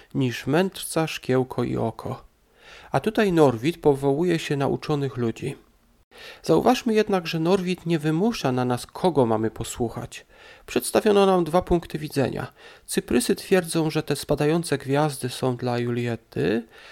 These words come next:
a uczeni ludzie, że to po prostu meteoryty. Autor nie mówi, kto ma rację.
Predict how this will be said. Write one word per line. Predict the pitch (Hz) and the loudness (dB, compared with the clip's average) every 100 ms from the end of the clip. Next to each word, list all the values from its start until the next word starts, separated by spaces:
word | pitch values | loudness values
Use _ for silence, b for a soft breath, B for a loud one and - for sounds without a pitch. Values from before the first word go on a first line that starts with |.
| B B | B B
a | - | 2
uczeni | 208 202 208 175 | 2 4 2 4
ludzie, | 170 190 180 170 156 | 0 2 2 2 2
że | 170 | -2
to | 165 | -4
po | - | -6
prostu | - 147 - 135 | -2 -2 -2 -2
meteoryty. | 131 127 120 123 117 - 117 - - - _ B B B B | -2 -2 -4 -4 -4 -6 -8 -8 -12 -20 _ B B B B
Autor | 156 185 202 185 | -2 0 0 0
nie | 185 | 2
mówi, | 185 202 131 | 2 2 2
kto | - - | -4 -4
ma | 117 117 | -2 -2
rację. | 113 - - 131 | -6 -8 -10 -10